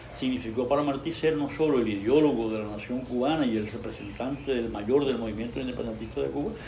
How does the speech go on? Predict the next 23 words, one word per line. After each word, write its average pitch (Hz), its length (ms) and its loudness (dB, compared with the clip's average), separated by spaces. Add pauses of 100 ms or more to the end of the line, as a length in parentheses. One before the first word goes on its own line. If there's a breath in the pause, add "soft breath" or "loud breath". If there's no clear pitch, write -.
(280 loud breath)
sino 123 280 0
un 143 180 -2
gran 127 240 4 (220)
defensor 113 720 2 (400)
de 117 80 0
Puerto 113 420 -4
Rico 139 280 -4
y 123 40 -6
su 113 120 -10
independencia. 104 600 -8 (580 loud breath)
Por 120 160 2
eso 160 220 0
en 147 80 0
el, 127 80 -2 (140)
en 113 300 2
la, 110 140 2
en 113 120 -2
las 98 160 -2
bases 147 320 2
del 151 120 2
Partido 131 520 2
Revolucionario 123 600 0
Cubano, 135 480 2